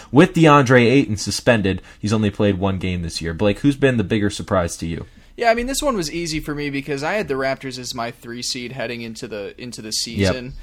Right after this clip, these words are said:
Speaker 2: Um, so to me, the bigger surprise, I mean, come on, it's the Phoenix Suns. You know, uh, we expected, you know, I expected them at least to be one of the worst teams in the league.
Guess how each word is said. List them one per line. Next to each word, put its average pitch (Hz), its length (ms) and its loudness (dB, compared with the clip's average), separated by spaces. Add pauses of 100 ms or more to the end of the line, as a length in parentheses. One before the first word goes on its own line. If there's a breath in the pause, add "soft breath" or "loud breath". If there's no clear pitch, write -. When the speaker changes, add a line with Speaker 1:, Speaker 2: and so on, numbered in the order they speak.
(200 loud breath)
Speaker 2:
Um, 120 260 -4
so 131 240 -4
to 147 140 -8
me, 214 160 -4
the 185 120 -2
bigger 143 300 -2
surprise, 113 560 -8
I 107 60 -12
mean, 104 160 -14
come 127 180 -12
on, 104 160 -12 (220)
it's 143 360 -8
the 165 80 -12
Phoenix 135 420 -8
Suns. 113 500 -10 (440 soft breath)
You 147 140 -8
know, 151 240 -2
uh, 156 260 -2
we 196 240 -4
expected, 147 680 -4
you 143 120 -4
know, 127 140 -2
I 160 180 2
expected 131 560 -6
them 113 240 -8
at 104 140 -14
least 113 320 -12
to 139 80 -12
be 127 140 -10
one 131 180 -8
of 135 60 -8
the 139 100 -4
worst 143 320 -4
teams 147 260 -8
in 143 80 -8
the 143 80 -6
league. 165 340 -6